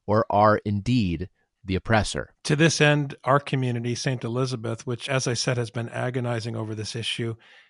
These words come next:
Speaker 2: came together to write a letter and send it to our senators in the state of Minnesota and also to our local representative in Congress, the representative for our district. And we will very likely share that letter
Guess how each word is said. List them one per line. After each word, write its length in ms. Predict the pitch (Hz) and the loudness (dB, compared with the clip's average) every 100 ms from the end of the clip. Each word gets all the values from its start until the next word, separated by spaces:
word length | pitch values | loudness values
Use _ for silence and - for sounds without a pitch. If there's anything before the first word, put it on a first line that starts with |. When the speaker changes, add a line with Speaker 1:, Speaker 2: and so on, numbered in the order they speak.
| - | -6
Speaker 2:
came 180 | 170 165 | -4 -2
together 540 | 147 143 135 117 135 - | 0 2 4 2 -2 -4
to 240 | - 135 120 | -4 -4 -2
write 220 | 123 135 | 0 0
a 80 | 120 | 0
letter 520 | 123 131 117 110 113 | 0 0 0 -2 -4
and 240 | 120 117 | -6 -6
send 280 | - 131 120 | -4 -4 -4
it 180 | 120 - | -6 -6
to 180 | - 117 | -6 -4
our 200 | 110 107 | -2 -4
senators 600 | - - 123 123 135 131 | -4 -2 -2 -2 -4 -4
in 80 | 123 | -6
the 80 | 113 | -6
state 240 | 120 117 | -6 -6
of 100 | 113 | -6
Minnesota 640 | 113 113 - 113 110 110 113 | -6 -6 -4 -4 -4 -6 -8
and 140 | 113 | -6
also 320 | 113 113 117 113 | -6 -6 -8 -10
to 220 | 117 107 | -10 -8
our 300 | 110 107 104 - _ _ _ _ _ | -8 -8 -8 -14 _ _ _ _ _
local 400 | 127 127 - 120 | -2 -2 0 -4
representative 840 | 117 110 123 117 117 113 113 107 - | -4 -6 -6 -6 -6 -4 -6 -8 -14
in 220 | - 110 | -10 -10
Congress, 640 | 107 - 131 110 101 101 - | -6 -4 -2 -4 -8 -8 -8
the 100 | 113 | -6
representative 540 | 113 113 113 110 107 | -6 -6 -6 -6 -8
for 160 | - 110 | -8 -10
our 60 | |
district. 640 | 107 123 117 - 104 98 - | -8 -8 -8 -8 -10 -12 -10
And 220 | 127 120 | -6 -4
we 160 | 120 139 | -2 0
will 400 | 127 123 117 - _ | 2 0 -2 -6 _
very 200 | 123 127 | -4 -2
likely 400 | 123 117 117 107 | 0 -2 -4 -8
share 320 | - 123 117 | -6 -4 -4
that 280 | 113 110 110 _ _ _ _ _ | -2 -4 -4 _ _ _ _ _
letter 460 | 120 120 117 110 | -4 -2 0 -2